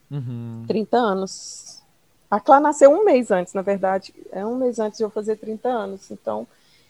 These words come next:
Speaker 2: eu penso que, que eu amadureci bastante nesse, depois da maternidade.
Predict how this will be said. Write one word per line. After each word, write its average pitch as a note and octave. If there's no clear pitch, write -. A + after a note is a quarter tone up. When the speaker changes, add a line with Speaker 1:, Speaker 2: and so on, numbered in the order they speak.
Speaker 2:
eu G#3+
penso C4
que, A#3+
que -
eu G#3
amadureci G3
bastante F3+
nesse, E3
depois F3+
da F#3
maternidade. F#3+